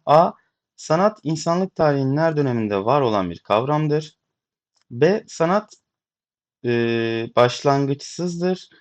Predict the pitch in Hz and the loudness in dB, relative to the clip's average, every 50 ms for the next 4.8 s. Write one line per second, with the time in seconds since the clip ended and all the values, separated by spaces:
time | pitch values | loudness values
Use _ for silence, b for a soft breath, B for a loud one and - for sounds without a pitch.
0 | b b _ _ 151 165 185 185 170 156 147 127 131 139 160 185 190 - _ - | b b _ _ 2 4 4 4 4 2 2 2 2 0 0 -2 -2 -2 _ -4
1 | 127 135 131 123 123 - - - 151 160 160 156 175 175 180 175 - _ _ _ | 0 0 0 0 -2 -6 -10 -8 -8 -8 -6 -4 -2 -2 -2 -2 -6 _ _ _
2 | _ _ _ _ _ 131 135 165 185 220 240 - - - 165 156 160 165 160 - | _ _ _ _ _ -6 -2 -2 -2 -2 -2 -6 -6 -4 -2 0 0 -2 -2 -2
3 | - 196 180 175 180 202 208 - - - 151 143 147 147 151 151 151 147 139 127 | 0 0 0 0 0 -2 -4 -8 -4 0 0 2 2 2 0 0 0 0 2 0
4 | 113 110 101 101 104 117 131 - _ - 175 180 175 - _ | 0 0 -2 -4 -4 -6 -6 -8 _ -4 -2 -2 -4 -6 _